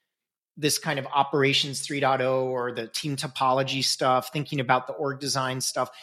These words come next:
that might not be in the wheelhouse of a lot of research folks, and certainly not in the wheelhouse of a lot of product folks either. So that's no judgment, you know? <laughs>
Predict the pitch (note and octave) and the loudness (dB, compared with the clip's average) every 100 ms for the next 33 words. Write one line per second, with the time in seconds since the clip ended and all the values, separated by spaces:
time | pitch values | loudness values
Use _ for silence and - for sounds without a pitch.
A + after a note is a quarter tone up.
0 | - E3+ D#3 D#3+ E3+ G3 F3+ F3+ F#3 D3+ | -4 -2 2 2 0 -2 -6 -4 0 2
1 | C3 C3 C#3 C#3 E3 F3 - D3 C#3+ B2+ | 2 2 2 2 0 2 0 0 -2 4
2 | B2+ C3 C3+ B2 C3 B2+ - C#3 - - | 6 6 4 -2 -6 -2 0 -2 -6 -6
3 | B2 G#3 - - - - _ _ _ _ | -4 -4 -4 -6 -6 -8 _ _ _ _
4 | - F#3+ F#3 A#3 A3 G3+ F#3+ F#3+ F#3+ G3 | 0 0 2 0 0 0 0 0 -2 -2
5 | F3 F3+ F#3 F#3 F#3+ F#3+ F3+ C4+ G3+ A#2+ | -2 -4 -6 0 2 4 2 2 2 0
6 | - B2 - G3 B2 A2 D#3+ D3 D3 F3 | -6 -6 -4 -4 -2 -2 -2 -2 0 2
7 | D3+ D#3 E3+ C3+ G2+ - C#3 B2+ A#2 G#3 | 6 8 8 4 -4 -6 -6 -4 -4 -4